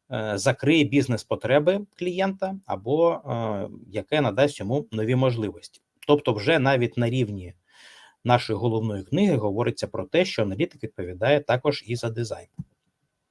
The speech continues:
Ну, якщо, знов-таки, подивитися, е, дуже багато є малюнків, ви сьогодні їх бачили, там, які є напрямки для розвитку бізнес-аналітика. От, дивлячись на один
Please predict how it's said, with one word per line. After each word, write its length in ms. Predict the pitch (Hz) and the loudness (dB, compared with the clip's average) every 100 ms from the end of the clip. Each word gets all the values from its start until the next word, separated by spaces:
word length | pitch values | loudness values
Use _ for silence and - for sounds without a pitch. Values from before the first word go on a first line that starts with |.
| _ _ - | _ _ 4
Ну, 200 | 202 220 | 6 6
якщо, 460 | 156 151 - 180 160 | 8 6 8 8 10
знов-таки, 400 | 127 131 - - | 8 2 0 -2
подивитися, 720 | - 123 147 143 - 113 110 - | 0 6 6 4 2 2 2 -2
е, 100 | 113 | -2
дуже 320 | 123 156 135 | 2 4 6
багато 420 | 131 135 143 - | 8 8 6 4
є 220 | 110 123 | 2 2
малюнків, 580 | 107 117 127 139 120 110 | 2 4 6 6 4 0
ви 80 | 113 | 0
сьогодні 300 | - 110 117 | 0 0 0
їх 120 | 104 | 0
бачили, 580 | 104 123 - 104 95 95 - - - - - _ | 4 4 4 -4 -6 -8 -12 -18 -16 -16 -20 _
там, 140 | 95 | -4
які 280 | 123 147 175 | -2 0 6
є 100 | 151 | 8
напрямки 500 | 131 143 139 113 - | 10 10 8 2 0
для 160 | 110 131 | 0 4
розвитку 460 | 139 110 107 - | 6 4 0 -6
бізнес-аналітика. 920 | - 113 104 98 113 156 277 196 - | -6 -4 -6 -6 -4 -4 -2 -4 0
От, 140 | 123 107 | 0 0
дивлячись 500 | 156 156 123 123 - | 0 2 0 -2 0
на 300 | 123 113 107 | 2 2 2
один 600 | 123 113 131 110 101 | 0 -2 -2 -2 -4